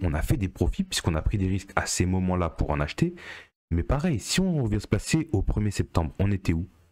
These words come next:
Eh ben, on était là. Un peu plus avant, voilà, on était, euh, attendez, je vais le refaire.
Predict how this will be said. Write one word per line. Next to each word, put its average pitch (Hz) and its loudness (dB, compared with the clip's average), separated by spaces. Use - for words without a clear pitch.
Eh 78 0
ben, 82 2
on 110 0
était 92 2
là. 87 -2
Un 98 4
peu - 2
plus - -2
avant, 87 2
voilà, 78 0
on 80 0
était, 95 0
euh, 73 0
attendez, - -2
je 80 -4
vais 80 0
le 80 0
refaire. 101 0